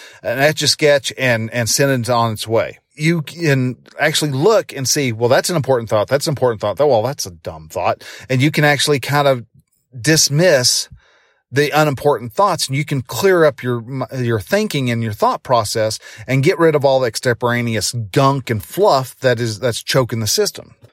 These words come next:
Another way that you can actually, uh, reduce anxiety, reduce the stress that's in your life is take a deep breath,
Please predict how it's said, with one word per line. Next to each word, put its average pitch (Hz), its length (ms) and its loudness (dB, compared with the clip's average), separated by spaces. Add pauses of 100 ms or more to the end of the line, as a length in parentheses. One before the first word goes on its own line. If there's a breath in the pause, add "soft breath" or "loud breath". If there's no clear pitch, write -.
(400 loud breath)
Another 147 300 2
way 156 180 4
that 143 200 -2
you 139 100 -2
can 135 140 0
actually, 123 520 0
uh, 113 180 2 (1080)
reduce 143 520 2
anxiety, 110 500 0
reduce 123 420 0
the 135 120 -4
stress 131 440 2
that's 113 220 -4
in 110 100 -4
your 101 160 -4
life 160 300 -4 (420 loud breath)
is 214 180 -2 (220)
take 294 240 0
a 427 80 0
deep 226 280 -4
breath, 120 440 -2